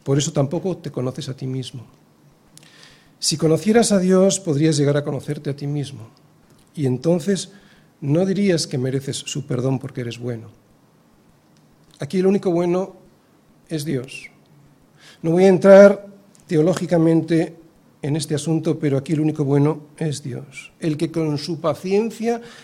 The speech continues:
te ha soportado que le ignores y que hasta le desprecies.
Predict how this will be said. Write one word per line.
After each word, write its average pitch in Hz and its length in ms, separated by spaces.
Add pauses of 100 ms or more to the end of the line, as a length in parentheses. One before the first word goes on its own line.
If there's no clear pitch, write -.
(140)
te 220 160
ha 240 80
soportado 160 680
que 156 120
le 139 100
ignores 180 600
y 170 120
que 165 200
hasta 151 260
le 135 140
desprecies. - 1080